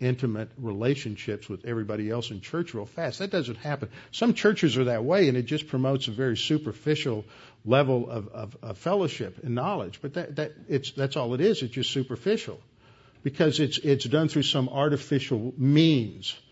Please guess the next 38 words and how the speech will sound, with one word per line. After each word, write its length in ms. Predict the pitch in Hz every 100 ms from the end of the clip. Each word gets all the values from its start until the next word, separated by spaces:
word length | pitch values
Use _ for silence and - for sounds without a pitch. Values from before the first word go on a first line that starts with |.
| _ - - - -
But 120 | 160
this 180 | 233 233
is, 220 | 185 -
this 280 | 135 160 180
is 140 | 139
the, 160 | 160 151
what 260 | 139 131 113
Paul 200 | 160 160
is 100 | 147
describing 500 | 131 - 143 135 120
here 160 | 147
is 160 | 131 -
that 260 | 143 151 156
which 200 | 143 143
is 100 | 113
going 200 | 131 123
to 60 |
come 280 | 117 131 127
as 140 | 120
a 40 | 117
result 540 | 113 98 120 107 113
of 180 | 117 107
our, 380 | 107 104 104 101 - - - _
of 140 | 113 110
our 160 | 107
growth, 560 | 101 110 120 131 131 - - _ _
our 120 | 104
spiritual 500 | 113 - 131 139 135
growth, 460 | 113 107 110 123 127 -
and 360 | 113 113 113
our 220 | 110 110 110
involvement 1040 | 127 113 95 127 160 208 175 104 98 117 - _ _ _ _ -
with 260 | 143 151 131
other 200 | 151 165
people 480 | - 131 160 156 - -
in 540 | 165 156 127 135 170 160 - _ _ _ _ _ _ _ _ _ -
the 380 | 147 143 147 -
church 440 | - 135 131 -